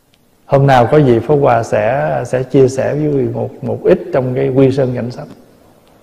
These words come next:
Thì cái đó là cái văn bản học của người xuất gia. Nhiều trong đó có nhiều đoạn mà đáng để cho mình ghi tâm, mà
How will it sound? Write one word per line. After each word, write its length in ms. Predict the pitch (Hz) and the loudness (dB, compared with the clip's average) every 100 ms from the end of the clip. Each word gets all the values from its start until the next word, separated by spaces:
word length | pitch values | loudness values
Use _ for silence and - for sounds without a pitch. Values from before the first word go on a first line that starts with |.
| _ - | _ -2
Thì 180 | 120 | -2
cái 100 | 123 | 2
đó 120 | 151 160 | 4 6
là 100 | 131 | 4
cái 140 | 143 | 0
văn 340 | 143 143 139 | 0 0 0
bản 500 | 123 104 139 190 208 175 - | 2 0 0 -2 -4 -6 -14
học 300 | - 107 - - | -6 -6 -6 -4
của 180 | 113 | -2
người 160 | 139 123 | 0 -2
xuất 180 | 113 151 | -2 -4
gia. 200 | 143 127 127 - - _ _ _ _ _ - | -4 -6 -10 -20 -20 _ _ _ _ _ 0
Nhiều 160 | 120 | 2
trong 160 | 120 131 | 2 0
đó 100 | 156 | 2
có 140 | 170 | 2
nhiều 260 | 156 127 117 | 4 4 4
đoạn 420 | 107 104 123 123 | 2 0 -2 -6
mà 260 | 117 113 113 | -6 -6 0
đáng 320 | 127 135 185 | 2 2 2
để 180 | 127 120 135 | 0 -2 -2
cho 100 | 123 | -4
mình 360 | 117 113 110 | -4 -6 -4
ghi 200 | 120 127 | -2 -2
tâm, 200 | 123 - 123 123 117 | 0 -4 -4 -12 -10
mà 200 | 113 107 | -10 -10